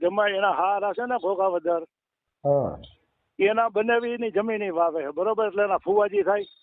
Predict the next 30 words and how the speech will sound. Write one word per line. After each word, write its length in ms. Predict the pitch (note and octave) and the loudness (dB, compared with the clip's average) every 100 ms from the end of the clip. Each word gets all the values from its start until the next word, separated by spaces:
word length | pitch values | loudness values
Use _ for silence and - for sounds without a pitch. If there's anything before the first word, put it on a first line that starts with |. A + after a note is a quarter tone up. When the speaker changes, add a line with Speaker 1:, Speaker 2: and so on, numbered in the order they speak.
| _ | _
Speaker 2:
અત્યારે 460 | - G2 - A2 A2+ | -10 -8 -6 -4 -2
તમારા 420 | - G2+ A2 A2 | 0 0 2 0
મૂળ 400 | G#2 G#2 G#2 A2+ | -2 -6 -6 -4
મુખ્ય 420 | G#2 G#2 G#2 - | -6 -8 -8 -2
વાંધો 340 | A2+ G#2+ G#2+ A2+ | 0 0 -2 -4
છે 160 | C3 | -2
ને 180 | A#2+ F#2+ - | -2 -2 -4
ઈ 140 | A#2+ | -4
તમારે 400 | A#2 A2+ A#2 A#2 | 0 0 0 -2
એવડા 280 | A2+ A#2 B2 | -2 0 0
મોટરું 440 | A2+ A#2 - A#2+ | 0 -6 -2 -2
બંધ 260 | A2+ A#2+ A#2 | 0 -2 -2
કરે 240 | C#3+ C3+ | 0 2
અને 300 | A2 A2 A2+ G#2+ | 0 -2 -4 -2
ચાલુ 240 | - B2+ A#2 | -2 -2 -2
રાખે 280 | C3+ C#3+ A2+ - - - - | -4 -2 -6 -8 -16 -16 -6
એટલે 160 | C#3 C#3 | -2 0
તમારી 420 | C3 C3 D3+ D3+ | 0 -2 -2 -2
વાડીમાંથી 500 | C3+ C#3+ D3 C#3 C#3+ | -2 -2 -2 -4 -4
પાણી 320 | B2+ B2 C#3 | -2 0 -2
વ્યૂ 200 | A#2+ C3+ | -6 -6
જાય, 180 | C3 C3 A#2 | -4 -4 0
વાંધો 280 | A#2+ B2 C#3 | -2 -2 -4
તો 100 | C#3 | -2
ખાલી 220 | C3+ C#3 | -2 -2
એટલો 280 | C#3 - D3 | -6 -4 -2
જ 20 | |
છે 160 | - | 0
ને. 260 | D3+ F#3+ D3+ - _ _ _ _ _ _ _ _ | 2 4 2 -2 _ _ _ _ _ _ _ _
Speaker 1:
પણ 160 | G#3+ B3 | 0 0